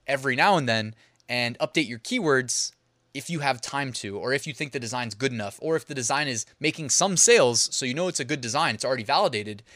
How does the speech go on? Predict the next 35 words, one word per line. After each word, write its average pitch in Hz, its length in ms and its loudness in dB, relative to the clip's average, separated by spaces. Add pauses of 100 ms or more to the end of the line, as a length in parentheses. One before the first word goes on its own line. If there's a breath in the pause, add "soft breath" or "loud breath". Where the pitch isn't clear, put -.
(240 loud breath)
and 139 140 -6
you 139 80 -10
think 151 180 -6
it 135 80 -6
can 143 100 -8
make 123 260 -6
more 113 260 -2
sales. 165 520 0
Well, 104 300 -4 (240 soft breath)
see 175 160 -8
if 190 60 -6
there's 185 160 -4
any 170 140 -6
keywords 165 500 -6
that 135 220 2 (380 soft breath)
you're 147 440 -2
maybe 143 360 -4
ranking 147 420 -6
on 123 240 -2
partial, 117 640 -2
and 123 200 -8
you 143 80 -8
could, - 240 -10
should 160 220 0
include 143 320 -4
the 123 80 -4
full 160 220 -4
phrase 156 580 -2 (440 soft breath)
in 143 200 -6
your 127 460 0
listing. 123 340 -4
For 139 160 0
instance, 135 320 -2
here, 139 160 0
like, 104 160 -4